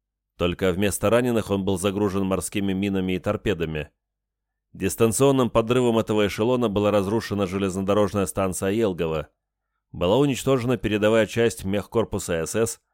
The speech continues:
разгружавшаяся там в тот момент. И разрушен мост через реку. В результате было почти на двое суток задержано развёртывание немецкого корпуса. А это, в свою очередь, обеспечило в очень большой части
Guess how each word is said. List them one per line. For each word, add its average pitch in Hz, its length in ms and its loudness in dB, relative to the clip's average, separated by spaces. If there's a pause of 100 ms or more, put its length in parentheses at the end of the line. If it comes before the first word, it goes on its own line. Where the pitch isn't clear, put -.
(280)
разгружавшаяся 110 960 0
там 101 180 0
в - 60 -12
тот 90 200 0
момент. 95 480 -4 (580)
И - 80 -8
разрушен 127 500 0
мост 95 380 0
через 92 320 -2
реку. 85 460 -2 (800)
В 85 80 -12
результате 104 540 0
было 117 220 2
почти 113 580 0 (380)
на 98 180 0
двое 104 300 2
суток 110 340 -2
задержано 101 580 0
развёртывание 98 680 0
немецкого 95 540 -2
корпуса. 87 680 -4 (840)
А 87 100 0
это, 87 300 0
в - 40 -4
свою 127 280 4
очередь, 117 340 0
обеспечило 98 760 0 (400)
в 90 140 -2
очень 104 300 2
большой 92 340 0
части 90 560 -4